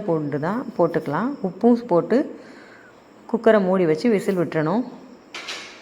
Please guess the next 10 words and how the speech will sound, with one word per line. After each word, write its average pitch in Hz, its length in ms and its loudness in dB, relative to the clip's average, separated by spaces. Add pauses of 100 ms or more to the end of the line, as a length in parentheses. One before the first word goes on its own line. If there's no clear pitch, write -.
(800)
இது 202 180 4
கொஞ்சம் 185 240 2
மிதமான 214 420 4
சூட்லேயே 196 440 2
வச்சு 180 280 2
விசில் 170 300 0
வைங்க. 147 240 0 (380)
ஹை 175 160 6
ஃப்ளேமில் 202 380 2
வச்சோன்னா 175 280 -2